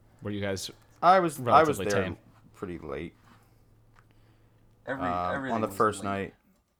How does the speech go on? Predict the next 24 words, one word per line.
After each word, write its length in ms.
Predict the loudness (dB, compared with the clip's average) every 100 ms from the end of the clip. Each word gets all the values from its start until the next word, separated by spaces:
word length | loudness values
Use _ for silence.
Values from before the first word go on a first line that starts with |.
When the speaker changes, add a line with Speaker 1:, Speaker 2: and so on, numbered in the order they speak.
| _ _ _ _ _ -10
Speaker 2:
night. 400 | -4 -2 -2 -4
Um, 220 | -6 -12 _ _ _ _ _ _ _ _ _ _ _ _ _ _ _
the 60 | -4
first, 400 | 0 0 -2 -12 _ _ _ _ -8
I 40 |
mean, 140 | -6 -4
yeah, 240 | -6 -8 -14 _
I 100 | -12
was 140 | -10 -10
there 140 | -12
pretty 220 | -14 -14
Speaker 3:
We 80 | -12
s-, 40 | -14
Speaker 2:
late. 100 | -16 _ _ _
Speaker 3:
we 80 | -10
slept, 400 | -8 -8 -10 -16 _ _ -4
Le-, 220 | 0 0
well, 180 | -2 -2
Levon 380 | 0 0 -2 -6
slept 300 | -6 -6 -6
about 260 | -8 -8
three 300 | -10 -10 -4
hours 540 | -2 -4 -6 -12 -16 -20 _ -20 -16
combined 720 | -12 -4 -2 -2 -6 -14